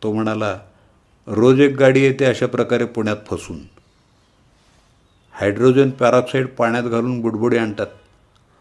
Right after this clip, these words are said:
अहो, परवा तर त्या साहेबांचे अठ्ठेचाळीसशे रुपये घेतले. नवीन टायर येतं त्याच्यात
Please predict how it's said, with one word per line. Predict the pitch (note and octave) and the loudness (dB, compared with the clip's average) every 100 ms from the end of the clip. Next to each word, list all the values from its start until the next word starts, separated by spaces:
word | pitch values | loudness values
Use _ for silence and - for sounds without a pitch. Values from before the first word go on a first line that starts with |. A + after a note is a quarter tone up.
| - | -6
अहो, | G2+ | -6
परवा | G#2 A2+ A2 B2 | -2 0 0 0
तर | C3 | -2
त्या | B2 B2+ | -6 -6
साहेबांचे | - A2+ A2 A#2+ B2+ C3 C#3 - - _ _ | -4 -4 -2 -4 -2 -2 -2 -8 -20 _ _
अठ्ठेचाळीसशे | - A2 - E3 D#3 D#3 D3 D#3 | -8 -8 -2 0 2 2 0 -2
रुपये | C#3+ C3+ | -6 -4
घेतले. | C3+ A2+ - G2+ _ _ _ _ _ _ _ _ _ _ _ | -4 -4 -8 -18 _ _ _ _ _ _ _ _ _ _ _
नवीन | - A2 C3 D#3+ E3+ | -4 2 4 4 4
टायर | E3 D#3+ D#3+ | 2 2 0
येतं | D3 C#3+ | -2 -6
त्याच्यात | A#2 G#2+ G#2 | -8 -10 -10